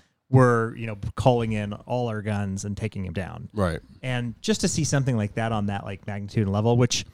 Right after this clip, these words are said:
Speaker 1: would break, I think, lots of things, 'cause then you'd have missions that probably wouldn't work, or you'd have to at least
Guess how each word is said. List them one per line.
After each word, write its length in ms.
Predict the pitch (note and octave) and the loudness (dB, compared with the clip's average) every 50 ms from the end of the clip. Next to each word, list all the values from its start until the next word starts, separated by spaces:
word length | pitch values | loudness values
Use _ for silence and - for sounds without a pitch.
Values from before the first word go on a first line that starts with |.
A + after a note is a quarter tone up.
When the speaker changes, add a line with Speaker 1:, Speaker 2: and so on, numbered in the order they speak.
| _ _ _ | _ _ _
Speaker 1:
would 240 | B2+ B2+ A#2 G2+ G2+ | 4 4 4 6 6
break, 380 | A2+ A#2+ A#2 C3 C#3 - - - - - | 6 6 6 0 -6 -8 -10 -14 -14 -8
I 100 | - A2+ | -6 -6
think, 280 | - - B2+ A#2+ - - | -4 -4 -4 -4 -4 -4
lots 220 | A#2+ A#2 A2+ - | -4 -4 -4 -6
of 80 | B2 - | -10 -12
things, 300 | - B2 A#2+ A#2+ A2 - | -12 -12 -10 -10 -12 -12
'cause 180 | - - G2+ | -12 -10 -8
then 140 | G#2 B2 A2 | -6 -4 -4
you'd 160 | G2+ G2 F#2+ | -4 -6 -6
have 300 | - G#2+ G2 G2 F#2+ - - | -4 -6 -6 -6 -6 -8 -8
missions 420 | G#2+ G#2 F#2+ - G#2+ G#2+ G2 F#2+ - | -6 -6 -6 -4 -4 -4 -6 -4 -4
that 160 | F#2+ F#2+ - | -6 -2 -2
probably 280 | - - G#2+ F#2+ G2 | 0 0 0 -2 -2
wouldn't 280 | F#2 F#2 F#2+ F#2 - - | -4 -4 -6 -10 -10 -8
work, 280 | G2+ G#2+ G#2+ G#2+ - A#2+ | -6 -6 -6 -6 -4 -4
or 100 | A#2+ B2+ | -4 -4
you'd 140 | B2+ A#2+ | -4 -4
have 160 | A2+ D3 C#3+ - | -4 -4 -4 -4
to 80 | C3 | -8
at 80 | G#2+ A2+ | -10 -8
least 240 | A#2 A2+ - - | -8 -10 -10 -14